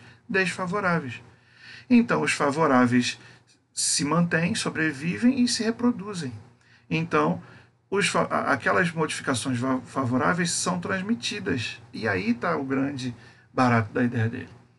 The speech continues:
Que aí sim, aí você tem.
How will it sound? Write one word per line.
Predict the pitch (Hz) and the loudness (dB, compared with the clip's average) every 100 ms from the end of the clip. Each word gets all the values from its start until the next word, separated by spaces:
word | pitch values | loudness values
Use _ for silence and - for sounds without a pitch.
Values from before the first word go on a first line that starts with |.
| _ _ _ _ _ _ _ _ _ _ _ _ - | _ _ _ _ _ _ _ _ _ _ _ _ 0
Que | 185 | 4
aí | 151 175 | 4 2
sim, | 214 - 214 202 175 - - _ _ | -2 -2 -2 -4 -10 -12 -20 _ _
aí | 156 135 143 | 0 0 0
você | 170 170 | 0 -2
tem. | 214 202 190 175 | -2 0 0 -4